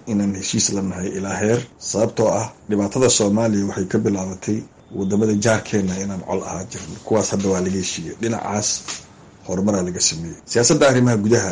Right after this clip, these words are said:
marka laga hadlayo dowladnimo, waa in la helo dhulkii la xukumayey iyo dadkii la xukumayey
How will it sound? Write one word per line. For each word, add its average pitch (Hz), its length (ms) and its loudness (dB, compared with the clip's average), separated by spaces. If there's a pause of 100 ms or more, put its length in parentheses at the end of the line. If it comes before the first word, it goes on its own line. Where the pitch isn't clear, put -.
(140)
marka 127 200 -2
laga 104 160 2
hadlayo 104 300 0
dowladnimo, 101 600 4 (260)
waa 90 160 0
in 123 120 4
la 110 80 2
helo 101 220 -2
dhulkii 123 460 2
la 104 80 0
xukumayey 107 640 0 (180)
iyo 92 160 -4
dadkii 101 300 -4
la 104 80 0
xukumayey 107 640 -2